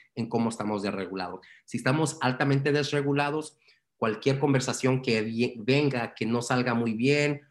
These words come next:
o que, o que los caiga un poquito mal, vamos a querer tirar golpes. So, es muy importante entender estos elementos. Esa persona no sabe comportarse, ¿verdad? O empezamos a mirar el bullying, ¿verdad? Que es un sistema prosocial que estamos mirando que esta criatura quiere impa-,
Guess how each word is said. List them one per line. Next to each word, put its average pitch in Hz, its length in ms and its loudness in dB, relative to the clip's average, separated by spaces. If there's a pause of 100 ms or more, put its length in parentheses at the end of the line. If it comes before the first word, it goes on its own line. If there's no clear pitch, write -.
(160)
o 110 240 -4
que, 113 400 0
o 110 160 -4
que 113 260 0
los 110 200 -4
caiga 127 240 2
un 127 100 2
poquito 123 320 -2
mal, 123 180 2
vamos 117 300 0
a 110 80 -6
querer 107 260 -4
tirar 110 300 -2
golpes. 107 400 -2
So, - 220 -12 (420)
es - 160 -4
muy 160 240 4
importante 131 920 2 (200)
entender 113 520 0
estos 113 240 -4
elementos. 101 560 -2
Esa 123 240 -6
persona 147 260 -4
no 139 100 -2
sabe 127 260 -4
comportarse, - 640 -10 (400)
¿verdad? 110 320 -4 (200)
O 123 80 0
empezamos 131 480 2
a 135 60 2
mirar 123 260 4
el 110 140 2
bullying, 127 460 2 (360)
¿verdad? 117 280 -2
Que 135 80 0
es 127 80 -2
un 131 100 4
sistema 123 480 0
prosocial 120 580 -2
que - 100 -8
estamos 120 220 0
mirando 120 360 0
que 120 80 -2
esta 120 160 -2
criatura 120 400 -2
quiere 120 160 -2
impa-, 120 400 -4